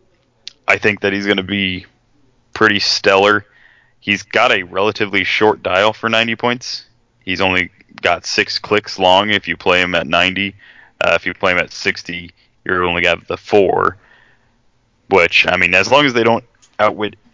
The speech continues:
Invincible, you should be able to take a few hits with him. If you pay the extra five points, then you'll definitely be able to survive at least, like, the first volley of their attacks.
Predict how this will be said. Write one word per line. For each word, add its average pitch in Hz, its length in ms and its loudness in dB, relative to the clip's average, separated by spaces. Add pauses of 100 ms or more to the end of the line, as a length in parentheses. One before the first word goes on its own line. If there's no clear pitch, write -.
(140)
Invincible, 95 920 -2
you 87 260 -6
should 110 360 2
be 107 180 4
able 101 160 4
to 95 80 4
take 98 220 0
a - 40 -8
few 95 220 -4
hits 95 260 -2
with 92 140 -4
him. 92 300 -2 (440)
If 87 140 -6
you 92 220 -2
pay 98 240 0
the 95 160 2
extra 95 240 -4
five 98 420 0
points, 101 360 -2
then 87 180 -4
you'll 85 340 -4
definitely 95 500 0
be 90 200 2
able 90 180 2
to 82 80 2
survive 87 640 2
at 85 180 -2
least, 92 380 -4
like, 85 140 0
the 82 100 -10
first - 380 -2
volley 87 400 4
of 85 100 2
their 87 160 6
attacks. 87 560 0